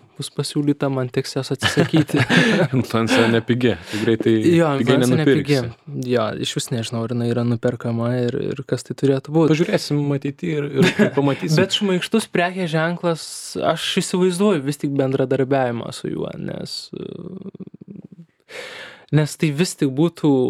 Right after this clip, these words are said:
Speaker 1: su humoro jausmu, su ironija, galbūt su kažkiek šleikštulio, tai kodėlgi ne? Tai
Speaker 2: Mhm.
Speaker 1: vat. Bet tai nereal-, nemanau, kad tai bus mano pagrindinis pragyvenimo šaltinis. Turbūt, kad neprieisiu iki to. <laughs>
Speaker 2: Mhm.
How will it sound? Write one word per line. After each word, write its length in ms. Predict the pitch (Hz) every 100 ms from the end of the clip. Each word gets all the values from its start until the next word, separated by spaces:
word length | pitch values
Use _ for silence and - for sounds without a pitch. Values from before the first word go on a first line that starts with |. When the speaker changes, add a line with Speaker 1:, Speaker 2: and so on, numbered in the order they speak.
| 123
Speaker 1:
su 960 | - - - - - - - - 151
humoro 380 | 123 143 135 127
jausmu, 380 | 127 123 156 202
su 220 | 208 151
ironija, 640 | 135 127 160 180 165 147 135 -
galbūt 460 | 139 135 131 143
su 60 | -
kažkiek 320 | 139 - 139
šleikštulio, 840 | - - 131 143 - - 147 139 131 131 - - - - - - _ _ -
tai 160 | 127 120 120 120 117 - 165 -
kodėlgi 500 | - 127 139 151 143
ne? 140 | 123 104 _
Tai 120 | - 127
Speaker 2:
Mhm. 120 | 98
Speaker 1:
vat. 220 | - _ - 139
Bet 160 | 165 165
tai 80 | 185
nereal-, 680 | 170 147 165 165 147 147 139
nemanau, 480 | 147 156 147 139 151
kad 140 | 147
tai 80 | 135
bus 220 | 131 -
mano 160 | 131 123
pagrindinis 540 | - 127 131 139 156 -
pragyvenimo 560 | 143 131 131 135 131
šaltinis. 600 | 127 135 123 - 127 120 - 175 160
Turbūt, 340 | - 131 143 -
kad 120 | 139 -
neprieisiu 600 | 123 120 120 117 - -
iki 120 | -
to. 200 | - - -
<laughs> 100 | 156
Speaker 2:
Mhm. 220 | 107 90